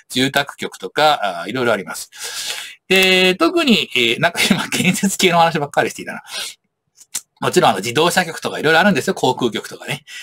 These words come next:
えー、特に必要がある場合にはさらに部というのを置くことができることになっています。これは国家行政組織法の、えーっと、七条かな。えーっと、省にはその所掌事務を遂行するため官房及び局を置く。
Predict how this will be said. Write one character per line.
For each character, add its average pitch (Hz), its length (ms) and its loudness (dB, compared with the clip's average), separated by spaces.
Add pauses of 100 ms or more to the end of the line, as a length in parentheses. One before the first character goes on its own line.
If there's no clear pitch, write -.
(280)
え 147 160 2
ー、 - 20 2
特 285 220 -4
に 269 100 2
必 - 220 -2
要 208 100 6
が 202 80 4
あ 202 60 6
る 190 80 4
場 180 180 2
合 180 80 4
に 214 80 6
は 196 140 4
さ 165 100 0
ら 151 140 2
に 113 440 -2
部 196 220 2
と 143 140 -2
い 127 80 0
う 135 40 -4
の 180 200 2
を - 20 -
置 - 120 -20
く - 100 -18
こ 104 100 -16
と 120 100 -8
が 165 200 0
で 104 100 -18
き 98 100 -16
る 92 60 -14
こ - 140 -12
と 147 100 -2
に 131 60 -6
な 107 60 -4
っ - 20 -18
て - 100 -14
い 95 40 -10
ま - 120 -16
す。 - 80 -12
こ - 80 -6
れ 120 60 2
は - 40 2
国 - 140 -4
家 139 140 0
行 113 140 -4
政 117 200 0
組 120 120 -2
織 123 220 -8
法 113 220 -6
の、 151 240 2 (100)
え 104 40 -12
ー 90 240 -14
っ - 20 -20 (160)
と、 - 380 -16
七 233 320 0
条 - 240 -6
か - 120 -18
な。 170 160 -4 (520)
え 131 200 -2
ー - 20 0
っ - 20 -2
と、 - 140 -2
省 311 340 2
に 160 140 4
は 170 200 4
そ 175 100 -4
の 175 140 0
所 175 160 0
掌 175 240 2
事 165 120 0
務 170 140 0
を 117 60 -2
遂 113 220 -4
行 113 180 -2
す 117 80 -8
る 110 80 -4
た 135 120 -2
め 147 120 -2
官 165 300 0
房 170 180 4
及 170 60 2
び 180 100 0
局 175 320 -6 (100)
を - 40 -20 (140)
置 - 40 -20
く。 - 240 -8